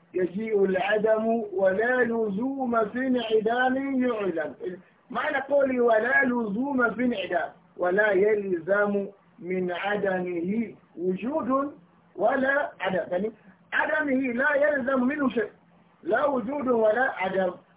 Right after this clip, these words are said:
على معنى قوله ولا لزوم في انعدام،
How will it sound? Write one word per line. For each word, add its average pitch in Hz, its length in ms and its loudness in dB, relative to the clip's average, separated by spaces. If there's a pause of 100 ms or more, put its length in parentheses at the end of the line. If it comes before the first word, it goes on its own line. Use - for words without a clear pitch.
(500)
على 196 140 2
معنى 214 200 0
قوله 226 500 0
ولا 214 380 4
لزوم 226 500 -2 (540)
في 226 220 -4
انعدام، 190 680 -2